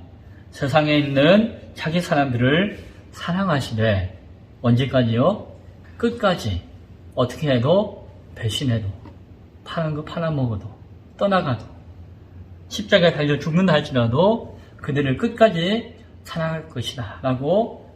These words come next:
결심하시고 결단하시는 모습을, 그 생각을 오늘 성경 우리에게 보여주고 있으셨습니다.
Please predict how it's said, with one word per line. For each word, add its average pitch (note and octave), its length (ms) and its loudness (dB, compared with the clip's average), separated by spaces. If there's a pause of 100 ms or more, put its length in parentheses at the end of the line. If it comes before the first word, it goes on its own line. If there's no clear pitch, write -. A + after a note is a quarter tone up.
(300)
결심하시고 B2 1160 -6 (320)
결단하시는 D3+ 1080 -2 (140)
모습을, C3 800 -2 (140)
그 D#3 180 -4
생각을 E3+ 920 0
오늘 B2 160 0
성경 C3 400 0
우리에게 A#2 720 0 (160)
보여주고 C#3+ 840 -4 (240)
있으셨습니다. A#2 840 -8